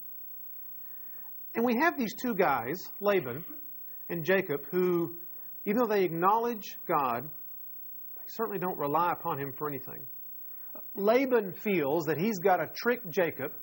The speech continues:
and get more wealth for himself. Just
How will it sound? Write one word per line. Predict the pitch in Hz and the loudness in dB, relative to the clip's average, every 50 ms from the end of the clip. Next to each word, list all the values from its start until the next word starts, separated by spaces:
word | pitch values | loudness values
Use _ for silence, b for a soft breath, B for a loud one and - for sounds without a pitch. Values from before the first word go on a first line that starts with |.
| B B B B B B B B - - - - - - - - - - - | B B B B B B B B -16 -16 -16 -16 -16 -16 -16 -16 -16 -8 -2
and | - 196 196 190 175 175 170 - - - - 202 170 | 2 4 4 4 2 0 -2 -6 -10 -14 -14 -12 -4
get | 151 170 226 220 - | 0 2 2 2 2
more | 185 185 196 208 196 180 | 4 4 6 6 6 6
wealth | 185 185 175 160 156 - | 6 4 4 2 0 -2
for | - 165 147 | -2 -2 -2
himself. | 139 131 - - 156 151 - - - - - - - - - - - - - | -2 -4 -6 -6 -6 -6 -6 -6 -10 -14 -14 -16 -14 -14 -14 -16 -16 -16 -16
Just | - - | -16 -14